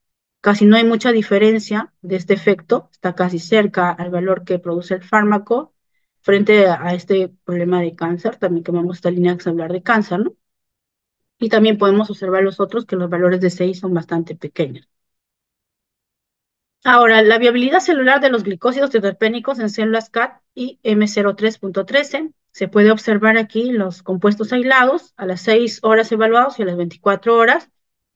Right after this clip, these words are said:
donde se observa, pues, estos, cómo van actuando a nivel de lo que viene a ser est-, estos ensayos que estamos realizando, ¿no? Aquí podemos ver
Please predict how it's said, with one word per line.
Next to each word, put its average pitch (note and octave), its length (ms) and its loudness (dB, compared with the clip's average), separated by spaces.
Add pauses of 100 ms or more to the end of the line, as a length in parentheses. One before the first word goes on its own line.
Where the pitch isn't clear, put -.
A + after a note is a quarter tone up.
(160)
donde E4 220 2
se A3+ 120 0
observa, A3 440 0
pues, A#3 320 0
estos, A3 500 -6
cómo G#3 240 -2
van G#3 200 0
actuando A3 760 -2 (560)
a G#3+ 120 -8
nivel G3+ 540 -2 (180)
de F#3+ 140 -6
lo F3 120 -4
que F3+ 140 -6
viene F#3+ 200 -4
a F#3 40 -6
ser F#3+ 240 -4
est-, F#3 180 -10 (120)
estos G3+ 280 -8
ensayos F3+ 380 -4
que - 60 -20
estamos F3+ 280 -4
realizando, D#3+ 540 -8
¿no? G4+ 220 -4 (520)
Aquí C4 220 0
podemos B3+ 400 4
ver B3+ 280 2